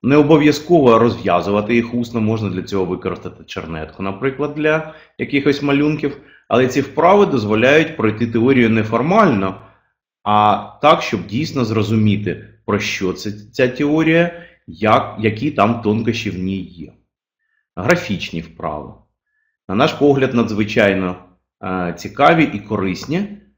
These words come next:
тому що, е, діти, коли проходять курс геометрії, вони взагалі-то повинні навчитися ще й акуратно і грамотно робити креслення.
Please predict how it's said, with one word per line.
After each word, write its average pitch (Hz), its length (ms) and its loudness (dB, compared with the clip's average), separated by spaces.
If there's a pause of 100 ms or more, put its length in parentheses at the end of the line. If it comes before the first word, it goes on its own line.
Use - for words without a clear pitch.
(220)
тому 107 300 2
що, 127 640 -2 (140)
е, 101 240 -4
діти, 107 320 -2
коли 98 260 0
проходять 98 480 -4
курс 98 300 -10
геометрії, 208 840 0 (300)
вони 107 260 0
взагалі-то 120 840 0
повинні 107 400 0
навчитися 110 720 -2
ще - 240 -6
й 107 300 -4 (200)
акуратно 123 720 0 (140)
і 95 280 -8
грамотно 113 800 -4 (140)
робити 107 840 0
креслення. 78 540 -2